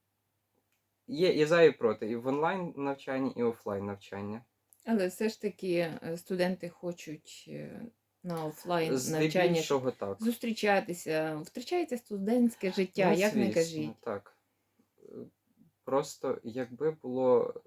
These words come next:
Speaker 1: не можна відчути, яке воно по-справжньому.
Speaker 2: Так.
Speaker 1: Я навіть, ну, я не усвідомлюю, що я на четвертому курсі. Просто воно це так швидко все пролетіло. Я досі не можу усвідомити, що ось-ось,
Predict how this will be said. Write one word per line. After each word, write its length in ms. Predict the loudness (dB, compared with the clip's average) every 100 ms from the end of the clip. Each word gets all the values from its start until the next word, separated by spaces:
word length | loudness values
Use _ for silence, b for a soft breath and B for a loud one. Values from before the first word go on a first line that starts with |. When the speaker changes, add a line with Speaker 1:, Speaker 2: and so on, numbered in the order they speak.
| _
Speaker 1:
не 160 | 0
можна 380 | 2 2 2 0
відчути, 520 | -2 -4 -8 -8 -4
яке 300 | -2 -2 -4
воно 240 | -2 0 -2
по-справжньому. 720 | -4 -10 -6 -4 -2 -2 -2
Speaker 2:
Так. 100 | -2
Speaker 1:
Я 100 | -2
навіть, 320 | -2 -2 -4 -10 -20
ну, 300 | -16 -4 -2
я 160 | 2 2
не 100 | 2
усвідомлюю, 600 | 0 0 2 4 4 0
що 160 | 0
я 80 | -2
на 120 | -2
четвертому 640 | -4 -4 -2 0 0 0 -2
курсі. 440 | -4 -10 -12 -18 b b b _
Просто 320 | -4 -2 -4
воно 240 | -2 -2
це 160 | -4 -6
так 200 | -8 -8
швидко 400 | -2 -2 0 -2
все 220 | -2 -4
пролетіло. 640 | -2 -2 2 2 2 -2 -2
Я 140 | -4 -6
досі 340 | -2 -4 -4
не 80 | -4
можу 280 | -2 0 -2
усвідомити, 640 | -2 0 2 2 -2 -8
що 160 | -4 0
ось-ось, 500 | 0 2 2 2